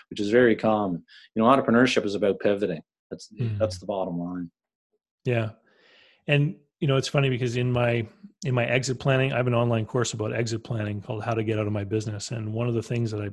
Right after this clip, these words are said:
Speaker 2: that I've highlighted in there, because sometimes it's not obvious to business owners, is I say that business buyers are looking to get the maximum amount of return from the minimum amount of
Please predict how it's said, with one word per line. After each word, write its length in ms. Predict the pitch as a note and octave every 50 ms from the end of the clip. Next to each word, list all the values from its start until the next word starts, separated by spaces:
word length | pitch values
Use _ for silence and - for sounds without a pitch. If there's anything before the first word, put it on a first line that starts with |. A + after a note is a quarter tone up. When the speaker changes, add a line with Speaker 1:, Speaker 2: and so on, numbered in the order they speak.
| C#3+ C#3+
Speaker 2:
that 100 | B2 A2
I've 140 | G#2 F#2+
highlighted 360 | - - C3 C3+ C#3 B2+ A#2 A2
in 80 | A2
there, 260 | G#2+ G#2 G2+ G#2 G#2+ - _
because 320 | - A#2 - B2+ A2+ G#2+ -
sometimes 400 | - D#3+ F3+ F#3+ E3 B2+ A#2 G#2+
it's 120 | G#2 -
not 140 | B2 A2+ G#2+
obvious 580 | G#2 A2 B2+ A#2+ G#2+ G2+ G2 G2+ - - - - _ _ _ _ _ _ _ _
to 80 | - A#2
business 340 | G#2 B2 C#3 D3 A#2+ -
owners, 380 | - B2 G#2+ A2 A2+ B2+ - - _ _ _ _ _ _ _ _ _ _ _
is 140 | C3+ A#2 A2
I 80 | A#2 A2+
say 240 | - - C3+ B2
that 240 | A#2 A#2 A2+ A2 - - _ _ -
business 300 | C3 C#3+ D3+ F#3 E3+ -
buyers 760 | - G#2+ A2 B2 C#3 C3 - G#2 G#2 G#2+ C3+ - - - - _ _ _ _ _ _ _ _ _ _ _ -
are 140 | B2 A#2+ A#2
looking 540 | A2 A2 A2+ A#2 A#2+ D3+ D3 - D3 C3+ A#2+
to 100 | - A#2
get 220 | G#2+ A#2 A2+ A2+ -
the 60 | A#2
maximum 1040 | A2 G#2+ A2 A2 A#2 B2+ C#3 - - C3 A#2 A2+ A2 A2 A2 A2+ B2+ C#3 D3 B2 A2
amount 480 | A#2+ - A#2 G#2+ G#2+ G#2+ A2 A2+ A2 G#2
of 160 | G2+ F#2+ G#2+
return 420 | G2+ F#2+ - - D#3 C3+ A2+ G#2+
from 200 | G#2+ - A#2+ A2+
the 60 | G#2+ G#2+
minimum 420 | G#2+ A2 A2 A2+ A2+ A2+ A2+ G#2+
amount 280 | G#2+ G2+ G2+ G2+ G2+ G2+
of 220 | G2+ G2+ G#2 _